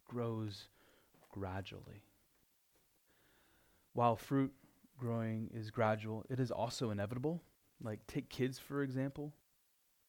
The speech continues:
Uh, in most situations, it is inevitable, inevitable. Kids will grow. Sometimes growth is, like, there's growth spurts, and sometimes growth is slow. Point is, it's inevitable. There is growth.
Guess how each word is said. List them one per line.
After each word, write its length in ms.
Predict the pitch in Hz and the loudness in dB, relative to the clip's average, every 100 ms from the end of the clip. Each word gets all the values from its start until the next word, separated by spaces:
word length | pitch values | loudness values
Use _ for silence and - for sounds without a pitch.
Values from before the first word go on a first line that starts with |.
| _ _ _ _ _ _ _ _ | _ _ _ _ _ _ _ _
Uh, 60 | 101 - | -10 -2
in 120 | 123 | 2
most 180 | 127 123 | 2 0
situations, 640 | 131 120 127 127 135 127 | -4 0 0 0 -4 -2
it 60 | 123 | -2
is 160 | 117 | -2
inevitable, 600 | 113 - 123 127 127 127 | -4 -4 -2 0 0 -2
inevitable. 560 | 131 120 120 131 135 127 - | 0 2 2 2 -2 -4 -4
Kids 280 | 131 123 | 0 0
will 120 | 110 104 | 0 -2
grow. 260 | 104 110 | 2 2
Sometimes 440 | 131 143 147 151 131 | 2 0 4 2 2
growth 440 | 120 127 135 - - | 4 4 2 -8 -12
is, 420 | - 113 113 - - _ _ | -8 -8 -8 -12 -16 _ _
like, 120 | - - | -12 -10
there's 160 | 117 107 | -10 2
growth 260 | 123 117 | 4 4
spurts, 540 | - - - 127 147 - | 0 0 6 6 6 0
and 80 | 107 | -4
sometimes 440 | 123 123 120 113 | -4 -2 -2 -2
growth 260 | - 110 110 | 0 -2 -2
is 80 | |
slow. 420 | - - 104 127 143 _ _ _ _ - - - - _ _ - | -8 -4 -2 -2 -4 _ _ _ _ -20 -20 -20 -20 _ _ -2
Point 260 | 156 135 | 4 6
is, 480 | 123 135 151 - - - _ _ - | 6 4 2 -6 -14 -18 _ _ -10
it's 140 | - | -2
inevitable. 580 | 120 135 131 104 113 131 _ _ _ _ _ - | 4 6 4 0 0 -2 _ _ _ _ _ 6
There 200 | 131 143 | 12 12
is 140 | 147 | 12
growth. 520 | 127 160 156 - - | 12 12 12 10 -6